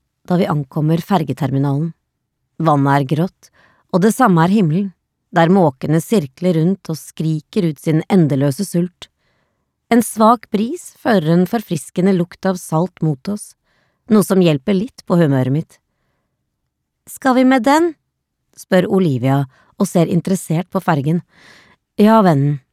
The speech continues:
vi skal til Irland, det er der oldemor kommer fra. Og det er et sted Graham aldri vil komme på å lete.»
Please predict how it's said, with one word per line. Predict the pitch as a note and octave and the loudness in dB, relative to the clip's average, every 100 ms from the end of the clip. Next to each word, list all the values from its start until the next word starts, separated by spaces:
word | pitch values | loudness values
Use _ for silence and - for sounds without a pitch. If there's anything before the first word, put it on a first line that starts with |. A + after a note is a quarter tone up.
| _ | _
vi | F#3+ G#3 | 2 2
skal | - G3 F3+ | 2 -2 0
til | G#3 G3 | 0 0
Irland, | D#3 D#3 F#3+ F#3+ - _ _ | 0 2 2 0 -4 _ _
det | - F#3+ | 0 2
er | |
der | F3+ G3 | 2 2
oldemor | E3+ D#3+ E3 G#3+ | 0 0 2 0
kommer | A3+ A3 A3 | 2 0 0
fra. | C4+ B3 _ _ _ _ _ _ _ _ _ _ _ - | 0 -4 _ _ _ _ _ _ _ _ _ _ _ -8
Og | F3+ | -2
det | F3 | 0
er | E3 | 0
et | - | -4
sted | - - E3+ F#3 | -10 -2 -2 -2
Graham | D#3+ C#3+ C#3+ D#3+ F#3+ - - | -4 -2 0 0 -2 -4 -6
aldri | G3 C#3 C#3 E3+ G#3+ _ D#3+ | -6 -6 -6 -8 -8 _ -4
vil | D#3+ | -2
komme | F#3+ C3+ - | -2 -2 -2
på | D3+ | -2
å | |
lete.» | E3 - - | -2 -6 -14